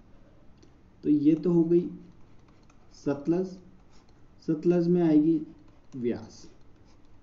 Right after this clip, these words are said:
ठीक है। और हमने बात करी यहाँ पर दो बांध इस पे, एक तो है बाखड़ा बांध और एक है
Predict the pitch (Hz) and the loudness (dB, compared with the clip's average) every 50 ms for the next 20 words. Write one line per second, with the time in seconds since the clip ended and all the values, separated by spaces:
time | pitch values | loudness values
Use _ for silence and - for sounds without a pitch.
0 | - - - - - - _ - _ _ - - - 170 175 170 - - - - | -20 -20 -20 -20 -20 -20 _ -20 _ _ -20 -2 0 0 0 0 -2 -8 -10 -14
1 | - - - - - - - - - _ - - - - 147 160 170 165 147 160 | -18 -20 -20 -20 -20 -20 -20 -20 -20 _ -20 -20 -18 -8 -6 -4 -4 -2 0 2
2 | 175 185 196 185 180 190 185 185 - 196 185 190 190 180 - - 156 151 151 151 | 2 2 2 2 0 0 -2 -2 -2 -2 -2 0 -2 -4 -2 2 4 4 4 4
3 | 151 160 180 190 196 - - - - - - - - _ - - 135 131 127 143 | 2 0 -4 -6 -6 -8 -12 -18 -20 -20 -20 -20 -20 _ -20 -16 -14 -4 2 4
4 | 170 180 175 156 160 156 160 165 170 160 160 - - - - 165 190 247 - - | 4 4 4 2 2 2 2 2 2 2 0 -4 -6 -6 -4 -4 -4 -4 -8 -16
5 | - - - - - - - - - - - - 151 156 165 151 165 - - 180 | -20 -20 -20 -20 -20 -20 -20 -20 -20 -20 -4 2 4 4 4 4 2 -4 -2 0
6 | 175 170 160 160 165 185 - - - - - - - - - _ - _ - - | 0 2 2 0 0 -2 -4 -10 -16 -20 -20 -20 -20 -20 -20 _ -20 _ -20 -20
7 | _ - - _ - - - - _ - - 131 139 143 151 151 - 160 165 165 | _ -20 -20 _ -20 -20 -20 -20 _ -16 -10 -8 -6 -6 -6 -4 -4 -2 -2 -2
8 | 165 170 175 185 - - - - 143 147 143 147 - 143 139 135 143 143 143 175 | 0 -2 -2 -2 -4 -6 -10 -4 -4 -4 -2 -2 0 0 0 0 0 -4 -8 -8
9 | 196 | -8